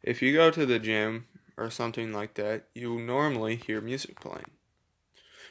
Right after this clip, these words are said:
Or you'll see people with earbuds in. When you are exercising or working out, listening to music will help determine you.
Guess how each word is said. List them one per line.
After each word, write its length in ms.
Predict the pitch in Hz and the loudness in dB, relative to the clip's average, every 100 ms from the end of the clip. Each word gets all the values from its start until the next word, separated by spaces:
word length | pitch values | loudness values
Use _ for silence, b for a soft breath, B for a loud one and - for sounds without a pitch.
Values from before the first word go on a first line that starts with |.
| B | B
Or 440 | - 139 151 151 143 | 2 4 6 4 0
you'll 180 | 123 123 | -4 -4
see 220 | - 123 | 0 -2
people 360 | 120 123 120 120 | 0 -4 -2 -2
with 240 | 120 117 | -2 -2
earbuds 440 | 123 110 55 - | -2 -2 -4 -8
in. 220 | - 53 - _ _ _ _ _ _ _ _ _ _ _ _ _ - | -10 -12 -14 _ _ _ _ _ _ _ _ _ _ _ _ _ -8
When 160 | 123 | -2
you 120 | 123 | 0
are 260 | 120 117 - | 2 2 2
exercising 840 | 131 135 131 123 113 117 117 120 - | 0 2 0 2 2 0 0 -6 -6
or 140 | - | -4
working 360 | 120 123 127 120 | 0 0 0 -2
out, 280 | 117 110 - | 0 -2 -6
listening 460 | - 131 143 139 127 | -2 -2 -2 -4 -4
to 100 | 117 | -4
music 460 | 123 131 110 110 | -2 -2 -2 -6
will 120 | - | -6
help 280 | 117 120 120 | 0 0 0
determine 540 | - - 156 156 127 - | -6 -6 -2 0 -2 -8
you. 160 | - | -16